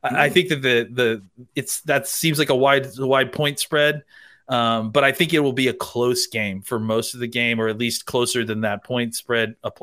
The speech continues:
Speaker 1: implies, uh, simply because I think Carolina's gonna try to keep everything in front of them eventually and, and just make Dallas work for those points. Uh,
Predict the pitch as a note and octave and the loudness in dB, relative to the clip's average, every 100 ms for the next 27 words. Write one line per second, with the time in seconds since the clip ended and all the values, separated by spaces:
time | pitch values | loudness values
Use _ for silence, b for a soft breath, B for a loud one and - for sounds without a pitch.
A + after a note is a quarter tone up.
0 | - A#2 A#2+ A#2 B2 C#3+ C#3+ B B B | -8 -6 -2 0 2 0 -4 B B B
1 | _ A#2 - D3+ C#3 B2+ B2+ A#2+ C3 A2+ | _ -2 0 -2 -2 -2 -2 0 -4 -2
2 | B2 A#2+ A#2 A2 A2+ - A2 - A2+ A2 | 0 0 -2 -4 -8 -6 -6 -6 -4 -2
3 | A2+ A2+ A2+ G#2 - A2 G#2+ G#2+ G#2 G#2+ | -2 -2 -4 -4 -4 -4 -2 -4 -4 -4
4 | G#2 - G#2 G#2 G2+ - G#2+ G#2 - A2+ | -6 -4 -2 -2 -4 -6 -8 -8 -10 -6
5 | G#2+ G#2 G2+ G2+ - G#2 G2+ G#2+ G2+ - | -6 -4 -4 -4 -6 -10 -10 -10 -12 -12
6 | - G#2+ G#2 - - B B B B A2+ | -8 -4 -4 -4 -6 B B B B 0
7 | G#2 | 2